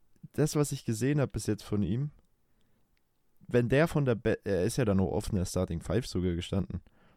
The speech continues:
Und ich bin dir ganz ehrlich, ich seh den,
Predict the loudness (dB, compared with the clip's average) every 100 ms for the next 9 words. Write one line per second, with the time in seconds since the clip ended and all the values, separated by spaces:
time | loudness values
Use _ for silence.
0 | _ _ -20 -20 _ _ _ _ _ _
1 | _ _ -20 -20 _ 2 6 6 4 2
2 | 0 _ -20 -18 -14 -14 -14 _ _ -2
3 | 2 2 2 0 2 2 2 0 -4 -14
4 | -14 -14 -18 -18 -12 -4 -2 0 0 0